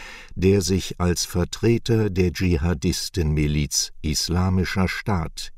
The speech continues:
I S, ausgegeben habe. Dem festgenommenen Everett Aaron J. drohen nun zwanzig Jahre Haft. Vizekanzler will Kommunen für Flüchtlingsaufnahme belohnen.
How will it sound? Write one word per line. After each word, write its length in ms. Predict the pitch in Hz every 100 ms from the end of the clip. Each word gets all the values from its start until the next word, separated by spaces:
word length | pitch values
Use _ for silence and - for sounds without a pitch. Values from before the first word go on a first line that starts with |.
| -
I 280 | 80 71 -
S, 300 | 101 - - -
ausgegeben 880 | 71 - - 80 69 69 69 64
habe. 340 | 85 71 65 - - - - - - - - -
Dem 320 | 104 104 107
festgenommenen 1080 | - 135 - - 107 101 98 98 98 95 -
Everett 520 | 101 98 98 101 95 -
Aaron 400 | 95 92 92 92
J. 440 | - 95 101 117 - - 82
drohen 520 | 85 95 95 95 85
nun 280 | 85 85 80
zwanzig 840 | - - 82 73 67 - 67 - -
Jahre 500 | 76 71 - 85 -
Haft. 440 | 80 - - - _ _ _ _ _ _ - - - - - -
Vizekanzler 1200 | - 151 143 - 101 - 95 92 - 101 101 92
will 180 | 113 110
Kommunen 800 | - 117 110 110 139 139 143 135
für 300 | - 120 117
Flüchtlingsaufnahme 1700 | - 95 101 - 98 98 98 - - 85 71 - 80 73 69 73 73
belohnen. 720 | 67 82 95 95 85 -